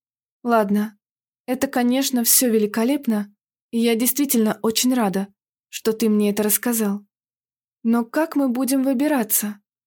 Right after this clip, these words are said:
Вряд ли паутина, если я поговорю с ней на древнем языке Эллаэш, сразу же растает. Да и не знаю я древнего наречия,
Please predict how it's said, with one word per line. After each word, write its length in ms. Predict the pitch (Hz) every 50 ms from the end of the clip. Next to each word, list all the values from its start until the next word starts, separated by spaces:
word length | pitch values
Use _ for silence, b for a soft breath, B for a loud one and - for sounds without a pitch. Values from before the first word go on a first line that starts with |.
| _ _ _ _ _ _ _ -
Вряд 340 | 208 220 247 269 311 320
ли 100 | 311 269
паутина, 840 | 233 269 226 226 226 226 - - 285 320 311 277 233 202 208 208 - _ _ _ _
если 300 | - 233 240 233 247 247
я 100 | 240 233
поговорю 460 | 233 247 220 226 240 247 247 240 226
с 120 | 214 - -
ней 160 | 214 208 208
на 140 | 208 202 202
древнем 380 | 190 214 220 196 202 202 196
языке 580 | 196 196 196 202 208 208 202 - 214 196 190 196 B B B B -
Эллаэш, 680 | 214 202 196 196 196 208 247 302 330 - - - - _ _ _ _ _ _ _
сразу 420 | - - - 294 285 254 233 247 247
же 160 | 247 277 277
растает. 640 | 294 302 - - - - 226 208 196 190 - - - _ _ _ _ _ _ _ _ _ _ _ _ _ _ _ -
Да 160 | 226 233 277
и 80 | 277
не 140 | 262 277 285
знаю 340 | 262 247 269 311 330 311 277
я 100 | 240 226
древнего 400 | 208 226 240 226 220 220 214 214
наречия, 680 | 214 220 233 233 220 202 202 - - 202 196 208 202